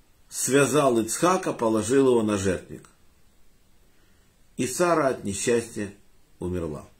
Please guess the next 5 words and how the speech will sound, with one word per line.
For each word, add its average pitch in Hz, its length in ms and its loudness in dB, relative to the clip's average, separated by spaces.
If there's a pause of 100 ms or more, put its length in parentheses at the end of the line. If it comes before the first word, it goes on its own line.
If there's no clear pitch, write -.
(560)
Это 101 140 -14
был 95 180 -4
её 90 140 -2
единственный 90 600 -8 (400)
ребёнок. 165 540 0